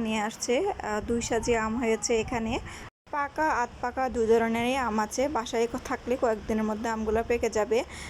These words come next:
তারপর এই যে আমি ঠাকুর ঘরে চলে এসেছি স্নান করে। আমার শাশুড়ি মা এখানে পূজা দিয়ে নিয়েছে। আজকে তো বৃহস্পতিবার, তো লক্ষ্মীর ঘটও বসিয়েছে। আমি স্নান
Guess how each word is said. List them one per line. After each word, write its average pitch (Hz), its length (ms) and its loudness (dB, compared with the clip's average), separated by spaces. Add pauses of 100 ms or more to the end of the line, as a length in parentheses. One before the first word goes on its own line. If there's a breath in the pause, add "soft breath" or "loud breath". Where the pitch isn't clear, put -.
(140 loud breath)
তারপর 262 380 0
এই 240 200 6
যে 247 140 2
আমি 233 200 0
ঠাকুর 233 260 0
ঘরে 226 200 2
চলে 226 280 2
এসেছি 233 420 -2
স্নান 214 460 -2
করে। 233 280 2
আমার 233 220 0
শাশুড়ি 226 320 0
মা 220 120 2
এখানে 220 260 0
পূজা 233 300 0
দিয়ে 214 180 6
নিয়েছে। 214 460 0
আজকে - 400 -2
তো 247 100 2 (420 loud breath)
বৃহস্পতিবার, 254 760 2
তো 269 80 -2
লক্ষ্মীর 226 420 0
ঘটও 226 300 2
বসিয়েছে। 226 580 0
আমি 220 240 -2
স্নান 214 280 -2